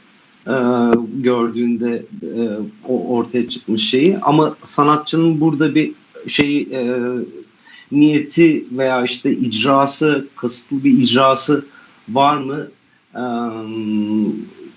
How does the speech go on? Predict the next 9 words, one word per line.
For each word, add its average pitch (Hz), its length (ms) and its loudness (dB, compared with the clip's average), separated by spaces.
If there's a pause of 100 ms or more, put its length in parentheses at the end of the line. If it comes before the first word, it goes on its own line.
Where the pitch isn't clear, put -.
(460)
o, - 460 -4
o 170 300 8
bence 151 300 -4
orada 156 320 -4
önemli 151 480 -2
bir 143 80 -6
rol 160 320 2
oynuyor. 156 440 -2 (220)
E, 147 300 0